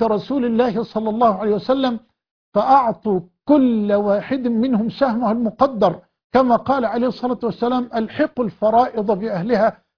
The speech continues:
فما بقي من التركة زيادة عن أنصبة أصحاب الفروض فإنه يعطى للعصبة،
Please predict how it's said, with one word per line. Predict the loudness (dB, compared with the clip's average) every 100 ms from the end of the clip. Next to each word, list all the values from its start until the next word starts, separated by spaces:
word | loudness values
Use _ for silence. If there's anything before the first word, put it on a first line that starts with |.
| _ 0
فما | 2 2
بقي | 2 0 0 -4
من | -2 -4
التركة | -6 0 2 2 -2 -6
زيادة | -6 -2 2 2 2 0 -4 _ _ -4
عن | 0 0 -2
أنصبة | -2 -2 0 0 0 -2 -6
أصحاب | -8 -10 -4 -2 0 0
الفروض | 0 2 6 8 6 2 _ _ -8
فإنه | -4 -2 -2 -2
يعطى | -4 -4 -4 -4
للعصبة، | -4 -2 -4 -4 -8